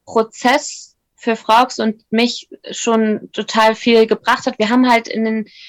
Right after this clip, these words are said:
äh, wir mussten ja immer sehr viel Vorarbeit, Theorie und uns mit unseren eigenen Haltungen reflektieren und so weiter. Und das hat schon extrem, das hat Spaß gemacht. Ähm, das hat aber für uns auch angeregt. Wir haben uns die Fragen ausgedacht. Wir haben uns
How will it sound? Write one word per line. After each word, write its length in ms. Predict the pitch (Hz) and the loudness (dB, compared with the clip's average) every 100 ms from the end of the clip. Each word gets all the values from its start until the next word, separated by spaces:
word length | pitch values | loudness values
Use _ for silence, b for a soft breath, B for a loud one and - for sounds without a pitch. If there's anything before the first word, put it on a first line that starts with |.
| B - | B -2
äh, 260 | 202 202 202 | 2 2 0
wir 160 | 202 208 | -2 -2
mussten 340 | 226 240 240 | -2 -2 -2
ja 60 | 220 | -2
immer 160 | 233 | -2
sehr 140 | 220 226 | -2 -2
viel 300 | 233 220 220 | 0 0 -2
Vorarbeit, 800 | _ - 254 - 196 190 190 | _ 0 2 2 0 0 -4
Theorie 580 | - 214 208 233 226 220 | -6 -8 -6 -4 -2 -2
und 120 | 202 | -4
uns 160 | 190 - | -6 -4
mit 240 | 208 - - | -6 -6 -2
unseren 300 | 214 214 226 | 0 0 2
eigenen 380 | 233 233 226 214 | 4 4 2 2
Haltungen 340 | 220 220 214 | 0 0 -4
reflektieren 560 | 208 - 208 - 208 202 | -4 -2 -4 -4 -6 -4
und 140 | 208 | -6
so 100 | 196 | -2
weiter. 240 | 202 214 | 0 2
Und 100 | 214 | 0
das 160 | 202 208 | -2 -2
hat 160 | 226 - | -4 -4
schon 180 | 214 | -6
extrem, 680 | 202 202 - - 220 220 220 B B B B - | -4 -6 -10 0 2 2 0 B B B B -14
das 100 | 196 | -6
hat 140 | 196 | -6
Spaß 460 | - 214 247 285 - | -2 2 2 2 -2
gemacht. 760 | 294 269 277 294 294 _ - | -2 2 2 0 -2 _ -10
Ähm, 300 | 208 208 214 | -4 -2 -2
das 180 | 208 208 | -2 -2
hat 100 | 226 | -2
aber 200 | 220 202 | 0 -2
für 180 | 196 202 | -2 -2
uns 260 | 233 269 - | -2 -2 0
auch 280 | 240 240 - | 0 -2 -6
angeregt. 560 | 240 247 247 247 240 - | -4 -2 -2 -4 -6 -10
Wir 120 | 208 | -6
haben 120 | 214 | -4
uns 120 | 214 | -4
die 120 | - | -6
Fragen 440 | 208 - 233 240 226 | -8 2 2 2 2
ausgedacht. 460 | 220 - 214 214 - | -2 -2 -4 -4 -2
Wir 80 | |
haben 120 | 208 220 | -4 -2
uns 200 | 220 | -4